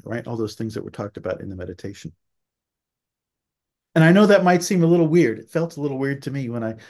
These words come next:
first read it. "Wait, Jesus having a Caiaphas part?" But well, yeah, of course, Jesus, he was human and divine. He, of course, he had an ego. Of course, he had willpower. Obviously, <laughs> he had willpower,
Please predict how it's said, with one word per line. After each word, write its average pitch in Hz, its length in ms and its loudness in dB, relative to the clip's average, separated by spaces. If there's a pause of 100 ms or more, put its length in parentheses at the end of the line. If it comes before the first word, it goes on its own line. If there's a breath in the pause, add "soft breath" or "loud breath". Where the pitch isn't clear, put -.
(140 loud breath)
first 139 220 2
read 127 140 0
it. 123 80 -8
"Wait, 143 260 0
Jesus 123 440 -10
having 135 200 -8
a 92 60 -10
Caiaphas - 480 -10
part?" 160 320 -8 (840 soft breath)
But 196 320 4 (440)
well, 185 200 2
yeah, 240 180 0
of - 120 -6
course, 165 280 -6
Jesus, 110 600 -10 (140)
he 131 120 -8
was 117 260 -6
human 139 540 -6
and 156 180 0
divine. 107 320 -4
He, 110 120 -8
of - 120 -18
course, 165 240 0
he 139 60 -6
had 117 160 -2
an - 180 -10
ego. 113 340 -4
Of 104 120 -10
course, 151 260 -2
he 120 80 -10
had 107 280 -6
willpower. 104 640 -6
Obviously, 151 480 0
<laughs> - 20 -6
he - 120 -2
had - 220 0
willpower, 147 720 -2